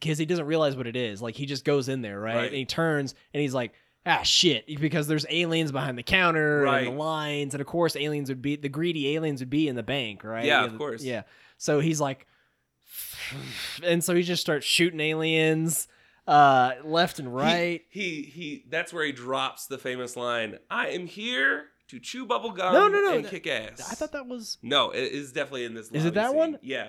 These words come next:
Speaker 1: Okay, it wasn't later then.
Speaker 2: Um,
Speaker 1: I'm, oh, no,
Speaker 2: I
Speaker 1: you're
Speaker 2: was
Speaker 1: right, you're right, you're right, you're right,
Speaker 2: 'cause,
Speaker 1: you're right.
Speaker 2: 'cause it's,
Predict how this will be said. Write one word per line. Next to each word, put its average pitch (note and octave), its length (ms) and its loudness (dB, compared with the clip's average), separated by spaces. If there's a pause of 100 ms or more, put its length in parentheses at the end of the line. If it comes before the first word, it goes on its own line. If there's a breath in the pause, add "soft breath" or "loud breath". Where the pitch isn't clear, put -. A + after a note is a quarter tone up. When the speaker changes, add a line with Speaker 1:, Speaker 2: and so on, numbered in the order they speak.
(140)
Speaker 1:
Okay, C#3 240 -2
it A#2+ 100 2
wasn't B2+ 220 -2
later A2 280 -2
then. A#2 120 -2
Speaker 2:
Um, C3+ 420 0
Speaker 1:
I'm, D#3+ 220 2
oh, D#3+ 420 4
no, D#3 140 -2
Speaker 2:
I C#3+ 60 2
Speaker 1:
you're C#3+ 140 2
Speaker 2:
was F#3 80 6
Speaker 1:
right, E3+ 140 4
you're B3 120 0
right, G3 160 2
you're G#3+ 100 -2
right, D#3+ 140 -2
you're D3+ 100 -6
right, B2 80 -4
Speaker 2:
'cause, C4+ 80 -6
Speaker 1:
you're G2 100 -10
right. F#2+ 120 -18
Speaker 2:
'cause A3 200 -12
it's, F#3+ 240 -16